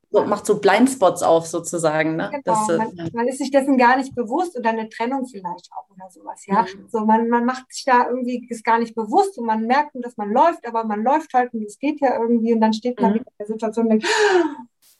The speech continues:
Speaker 2: ich komm grad nicht dahin, ne? Ich krieg meinen, meinen
Speaker 1: Ja.
Speaker 2: Mentor grad nicht, ich krieg meine innere Stimme gerade nicht und dann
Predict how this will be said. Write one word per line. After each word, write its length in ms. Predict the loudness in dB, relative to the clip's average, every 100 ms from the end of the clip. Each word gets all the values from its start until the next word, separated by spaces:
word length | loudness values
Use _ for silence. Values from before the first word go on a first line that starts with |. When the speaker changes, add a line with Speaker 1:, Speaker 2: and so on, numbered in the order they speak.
| _ _ -18
Speaker 2:
ich 120 | -8
komm 200 | 2 2
grad 280 | 2 -4 -4
nicht 160 | -6 -6
dahin, 300 | -6 -4 -4
ne? 160 | -4 -4
Ich 80 | -6
krieg 200 | -6 0
meinen, 380 | 2 2 0
meinen 240 | 2 2 2
Speaker 1:
Ja. 40 |
Speaker 2:
Mentor 280 | -2 -2 -2
grad 280 | 0 0 2
nicht, 180 | 0 -2
ich 40 |
krieg 180 | -8 -4
meine 200 | -2 2
innere 300 | 4 4 2
Stimme 300 | 0 0 0
gerade 340 | -4 -6 -4 -4
nicht 280 | -6 -10
und 140 | -12 -4
dann 340 | -2 -2 -4